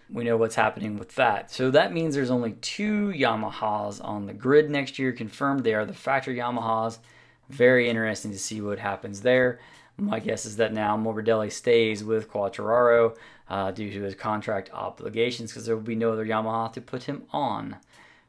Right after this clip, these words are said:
We shall see. Stay tuned. And the last bit of news before we get into the racing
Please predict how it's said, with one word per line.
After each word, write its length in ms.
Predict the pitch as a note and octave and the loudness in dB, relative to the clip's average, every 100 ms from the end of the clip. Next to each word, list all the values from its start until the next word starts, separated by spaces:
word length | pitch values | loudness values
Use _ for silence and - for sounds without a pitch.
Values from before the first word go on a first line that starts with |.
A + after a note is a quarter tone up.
| - | -12
We 200 | A2+ G#2 | -8 -6
shall 320 | - G#2+ G2+ | -2 -2 -2
see. 380 | - D3 B2+ G#2+ | -4 -4 -4 -4
Stay 360 | - - A2+ | -8 0 0
tuned. 460 | A2+ D#3 C3 G2+ - _ _ _ _ _ | 2 0 0 -2 -8 _ _ _ _ _
And 140 | - A2+ | -8 -2
the 60 | |
last 280 | B2 G#3+ G3+ | 2 2 0
bit 120 | E3 | -2
of 40 | C#3 | -2
news 160 | C#3+ | -2
before 220 | B2+ B2 | -4 -4
we 120 | B2+ B2 | -2 0
get 180 | B2+ | 0
into 160 | B2 A#2 | 0 0
the 100 | A#2 | 2
racing 720 | A#2 A#2 A2+ - B2+ A#2 A2 | 4 2 0 -10 -8 -8 -8